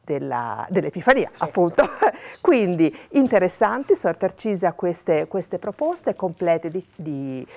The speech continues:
Speaker 1: di C D, con molte canzoni, o canzoni orecchiabili, canzoni, eh, carine, divertenti,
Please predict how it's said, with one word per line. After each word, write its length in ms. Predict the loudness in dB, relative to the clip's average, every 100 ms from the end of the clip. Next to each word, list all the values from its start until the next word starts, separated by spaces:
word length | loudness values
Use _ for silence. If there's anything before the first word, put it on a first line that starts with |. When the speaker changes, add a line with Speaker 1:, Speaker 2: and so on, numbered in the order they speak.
| -16
Speaker 1:
di 120 | -8 -6
C 140 | -4
D, 220 | 2 2 2 -16 -4
con 260 | 0 2 2 0
molte 360 | 0 0 -2
canzoni, 600 | -10 -10 -6 -4 -2 -4
o 60 | -6
canzoni 380 | -10 -10 -8 -8
orecchiabili, 680 | -10 -10 -4 -2 -2 -2 -4
canzoni, 640 | -6 -12 -10 -8 -4 -6 -8 -20 _
eh, 440 | -14 -12 -14 -18 -18
carine, 420 | -16 -6 -2 -2
divertenti, 960 | -4 -12 -8 2 4 4 -2 -2 -2